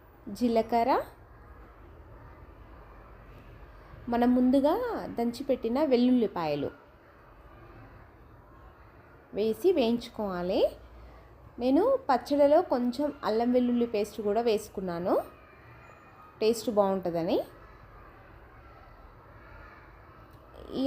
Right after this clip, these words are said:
అల్లం వెల్లుల్లి పేస్ట్ కూడా ఫ్రెష్గా నూరిన అదే వేసుకున్నాను, టేస్ట్ అనేది కొంచెం బాగుంటుంది. ఇది వేగిన తర్వాత మనం ముందుగా మిక్సీ పట్టి పెట్టిన జీలకర్ర,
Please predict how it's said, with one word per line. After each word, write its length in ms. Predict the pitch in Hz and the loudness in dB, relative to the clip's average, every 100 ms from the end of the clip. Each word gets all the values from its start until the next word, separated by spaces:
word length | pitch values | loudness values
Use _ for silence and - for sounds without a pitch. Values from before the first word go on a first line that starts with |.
| 247 | 4
అల్లం 180 | 240 269 | 4 4
వెల్లుల్లి 280 | 269 285 277 277 | 4 6 4 4
పేస్ట్ 260 | 254 254 262 | 2 2 -2
కూడా 180 | 240 277 466 | 0 2 0
ఫ్రెష్గా 400 | 311 262 - 269 277 | 0 -2 -2 2 2
నూరిన 320 | 240 240 240 311 508 403 | 2 2 0 0 -2 -4
అదే 180 | 220 269 | 0 0
వేసుకున్నాను, 680 | 240 - - 214 190 185 294 679 - - - - - | 0 -2 -8 -8 -6 -2 -2 -2 -6 -20 -20 -12 2
టేస్ట్ 280 | 233 269 285 | 2 2 0
అనేది 220 | 220 262 311 | -2 -2 -2
కొంచెం 260 | 254 247 208 196 | -4 -4 0 2
బాగుంటుంది. 520 | 190 202 190 - 247 571 - - - - - | 2 0 -2 -4 -2 -4 -6 -20 -20 -20 -12
ఇది 120 | 226 240 | -4 0
వేగిన 360 | 233 233 262 285 277 | 2 2 2 2 2
తర్వాత 380 | 214 202 190 262 427 480 269 | 0 0 0 -4 -4 -2 -2
మనం 180 | 254 247 | 0 0
ముందుగా 320 | 254 247 269 349 302 | 2 2 2 4 2
మిక్సీ 260 | 254 - 294 | -2 -6 -2
పట్టి 240 | 233 - 240 | -4 -4 -6
పెట్టిన 300 | 214 220 214 349 587 587 - - - - 208 | -4 -4 -2 -2 -2 -6 -18 -20 -20 -8 0
జీలకర్ర, 420 | 254 254 269 | 0 4 4